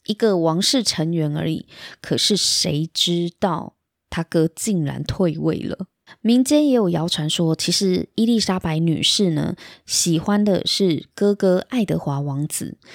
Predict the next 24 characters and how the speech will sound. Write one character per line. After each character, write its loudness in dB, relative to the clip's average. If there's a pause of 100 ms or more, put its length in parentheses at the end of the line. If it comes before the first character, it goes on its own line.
(200)
可 -2
是 2
无 2
奈 4
呢， 2 (100)
爱 4
德 4
华 0
呢， 2
早 0
就 4
已 4
经 0
被 2
辛 0
普 -2
森 -2
夫 -4
人 2
迷 2
倒 -2
了， -6 (340)
所 2
以 -2